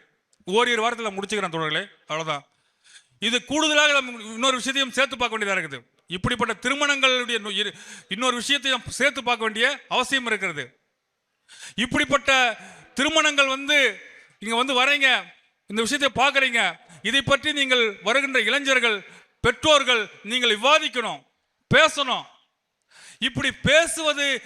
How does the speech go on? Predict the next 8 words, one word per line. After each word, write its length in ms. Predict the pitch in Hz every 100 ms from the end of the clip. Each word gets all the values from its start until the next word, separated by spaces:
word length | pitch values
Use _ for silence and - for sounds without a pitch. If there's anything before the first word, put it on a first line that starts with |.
| 196
விவாதிப்பதின் 800 | 180 202 294 330 302 294 285 262
மூலம்தான் 600 | 262 269 262 320 285 180 - _ -
அந்த 260 | 208 240
உணர்வை 440 | 220 247 311 311 294
நீங்கள் 280 | 277 247
வந்து 180 | 233 254
பெற 200 | - 247
முடியும். 360 | 277 254 214